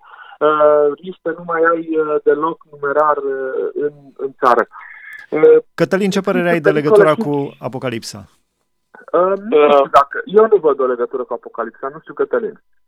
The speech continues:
Speaker 3: Bun, uh, în momentul de față nu este o îngrijorare, aș spune eu, uh, dar haideți să vedem ce se poate întâmpla. De câte ori, în momentul în care deja intrăm la,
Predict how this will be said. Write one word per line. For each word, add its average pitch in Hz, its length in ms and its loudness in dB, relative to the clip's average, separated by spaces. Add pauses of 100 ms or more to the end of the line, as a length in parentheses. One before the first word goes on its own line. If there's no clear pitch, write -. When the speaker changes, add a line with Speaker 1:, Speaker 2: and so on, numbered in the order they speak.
(140)
Speaker 3:
Bun, 143 440 0
uh, 123 460 4 (480)
în 139 140 -6
momentul 190 300 -4
de 185 60 -4
față 180 420 -6
nu 180 80 -16
este 139 680 0
o 117 320 -6
îngrijorare, 113 600 -4
aș 120 100 -4
spune 117 300 -10
eu, 131 280 -6
uh, 120 360 -2 (120)
dar 127 280 2 (140)
haideți 165 220 0
să 214 80 -8
vedem 202 120 -8
ce 190 160 -10
se 185 80 -12
poate - 240 -2
întâmpla. 147 540 -2 (480)
De - 120 2
câte 202 280 4
ori, 208 300 6
în 147 120 0
momentul 180 260 -4
în 214 60 -12
care 196 280 -4
deja 151 240 -6
intrăm 165 320 -10
la, 151 280 0